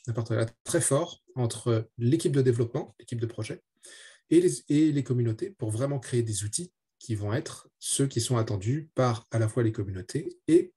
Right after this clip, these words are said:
par les novices qui arrivent sur les wikis. Donc, via cet engagement, euh, on a réussi à, on a créé en fait des, des outils qui ont réussi à, qu'on séduit les communautés et qui, euh, permettent, on le verra plus tard,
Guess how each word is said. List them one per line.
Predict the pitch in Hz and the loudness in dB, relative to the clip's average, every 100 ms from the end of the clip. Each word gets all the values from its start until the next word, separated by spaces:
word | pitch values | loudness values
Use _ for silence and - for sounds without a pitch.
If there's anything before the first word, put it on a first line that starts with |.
| - | -2
par | 147 160 - - - | -2 -2 -8 -16 -8
les | 113 127 | 0 4
novices | 120 117 - | 4 4 0
qui | - 117 | 0 -2
arrivent | 95 131 | -2 -2
sur | - - 113 | -4 -6 -4
les | |
wikis. | 107 104 - _ _ _ _ - - - - - | -4 -6 -12 _ _ _ _ -20 -20 -20 -6 2
Donc, | 110 | 4
via | 117 156 | 6 4
cet | 131 117 | 2 2
engagement, | 113 104 113 147 180 190 - | 2 2 2 0 -4 -8 -10
euh, | 120 110 110 110 110 107 110 | -6 -2 -2 -2 -2 -4 -4
on | 107 | -2
a | 104 | -2
réussi | 107 107 - | -2 -2 -2
à, | 120 98 101 95 | -2 -2 -8 -10
on | 101 | -6
a | 98 | -6
créé | - 123 | 0 2
en | 123 | 2
fait | - | 0
des, | 101 98 | -4 -6
des | 95 104 98 | -6 -6 -4
outils | - 165 - _ _ _ _ - - - _ _ | -6 -6 -8 _ _ _ _ -20 -20 -20 _ _
qui | - 120 | -2 4
ont | 120 117 107 | 6 6 4
réussi | 101 110 110 123 117 | 4 2 2 2 0
à, | 104 101 | 0 -4
qu'on | - 104 92 | -2 -2 0
séduit | - 104 117 | -2 0 0
les | 120 110 | 0 -2
communautés | 104 98 98 95 139 165 _ _ - | -4 -6 -8 -8 -8 -10 _ _ -2
et | 120 117 | 0 2
qui, | - 139 139 | -2 -4 0
euh, | 110 104 | 0 0
permettent, | 131 110 175 - - _ - | 0 0 0 -4 -16 _ -8
on | 113 | -4
le | |
verra | 107 104 | -2 -4
plus | - 113 | -6 -6
tard, | 123 135 - | -4 -4 -6